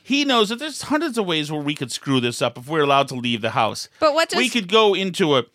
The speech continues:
Speaker 1: into a political rally and cough on each other. We could go into a movie theater, or we could go into,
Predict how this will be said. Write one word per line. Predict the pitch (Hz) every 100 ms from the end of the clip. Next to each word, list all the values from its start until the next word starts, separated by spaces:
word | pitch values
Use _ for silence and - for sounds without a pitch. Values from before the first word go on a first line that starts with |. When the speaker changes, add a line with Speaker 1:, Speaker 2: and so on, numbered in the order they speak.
| _ _ -
Speaker 1:
into | 170 156 143
a | 117 117
political | 151 185 220 214 226 208
rally | 202 202 208 208 208 196
and | 156
cough | 156 180 196 208
on | 202
each | 196
other. | 220 202 208 196
We | 156
could | 160 139
go | 165 170 165
into | 156 160
a | 131
movie | 165 240 240 240 233
theater, | 247 226 220 226 214
or | 180
we | 165
could | 160 147
go | 190
into, | 175 175 147